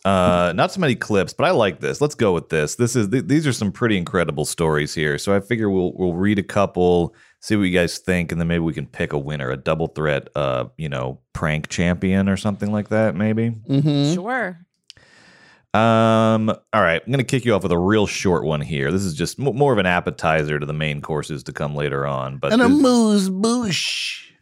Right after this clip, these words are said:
Speaker 3: An appetizer.
Speaker 1: This is from, uh, Zamboni three eleven on Twitter, Zamboni three eleven. And, uh, Zamboni three eleven is a, uh, a musician, was in some bands, I believe, because,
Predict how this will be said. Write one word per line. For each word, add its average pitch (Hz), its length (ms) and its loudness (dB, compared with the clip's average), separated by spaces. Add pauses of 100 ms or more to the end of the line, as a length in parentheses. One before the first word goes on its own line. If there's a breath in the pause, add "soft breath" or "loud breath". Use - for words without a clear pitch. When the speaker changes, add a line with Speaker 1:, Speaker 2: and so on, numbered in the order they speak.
(160)
Speaker 3:
An 240 120 -6
appetizer. 247 1200 -2 (800 loud breath)
Speaker 1:
This 151 120 -2
is 185 120 0
from, 135 200 2
uh, 107 200 4
Zamboni 101 600 2
three 110 280 2
eleven 90 420 4
on 76 220 0
Twitter, 76 400 0
Zamboni 82 520 0
three 87 240 -2
eleven. 78 460 -2
And, 78 240 -6
uh, 78 360 0
Zamboni 104 420 0
three 110 180 0
eleven 98 320 0
is 80 180 -2
a, 78 240 2
uh, 65 360 0
a 71 80 -4
musician, 104 580 -2
was 92 180 0
in 82 140 -2
some 80 160 -6
bands, 92 420 2
I 90 120 4
believe, 85 560 0
because, 78 420 -2